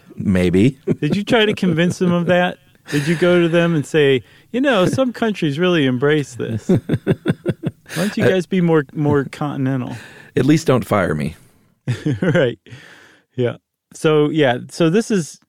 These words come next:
Speaker 2: this is a-, akin to that, you know, falling asleep. But the,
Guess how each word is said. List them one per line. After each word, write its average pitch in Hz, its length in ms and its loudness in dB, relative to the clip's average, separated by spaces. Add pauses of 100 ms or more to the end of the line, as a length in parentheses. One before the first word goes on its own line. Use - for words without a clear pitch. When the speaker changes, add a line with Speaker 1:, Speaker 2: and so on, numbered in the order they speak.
(840)
Speaker 2:
this 190 160 0
is 208 120 -2
a-, 170 120 2 (160)
akin 226 540 -2
to 220 80 0
that, 214 340 0 (200)
you 175 120 0
know, 185 220 2
falling 170 420 0
asleep. 175 400 -4
But 147 140 -2
the, 143 180 2